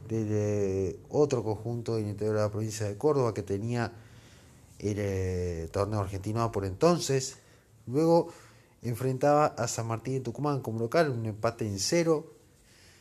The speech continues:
Visitaba a Juventud Antoniana de Salta, perdería dos tantos contra cero en su excursión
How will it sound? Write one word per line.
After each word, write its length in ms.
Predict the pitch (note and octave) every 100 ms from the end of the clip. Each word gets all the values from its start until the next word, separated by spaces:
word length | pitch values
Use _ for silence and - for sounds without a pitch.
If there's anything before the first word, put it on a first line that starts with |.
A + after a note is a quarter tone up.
| _ _ _ _ -
Visitaba 1700 | A2+ - A#2 D#3+ D#3+ D3+ C#3+ C3 A#2+ A2+ G#2 G2+ F#2 F2 E2+ - - _ _
a 80 | G2+
Juventud 560 | - A2 A#2 A2+ C#3+ C#3+
Antoniana 640 | B2+ A#2 A2+ A#2+ C#3+ C#3+ C3
de 120 | A2+
Salta, 720 | - D#3 D3 A#2 - F#2+ E2+ -
perdería 760 | F#2 F2+ F#2 G2 G#2+ A#2+ A#2
dos 220 | G#2 A2 -
tantos 320 | A#2 A2+ G#2
contra 380 | G2+ G2 - G#2
cero 400 | - A#2 A#2 -
en 160 | G#2+
su 160 | G2 A2
excursión 680 | G#2 - G#2 G2 B2 A#2+